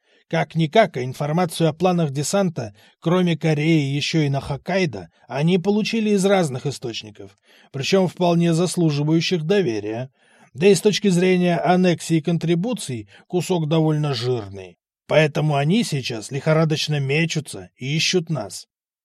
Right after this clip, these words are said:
В таких обстоятельствах каждый час промедления с атакой будет стоить нам лишних жертв, если не успеха всего дела.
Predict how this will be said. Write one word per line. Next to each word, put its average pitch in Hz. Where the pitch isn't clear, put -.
В -
таких 190
обстоятельствах 165
каждый 147
час 160
промедления 151
с -
атакой 156
будет 165
стоить 226
нам 202
лишних 175
жертв, 127
если 131
не 170
успеха 170
всего 139
дела. 104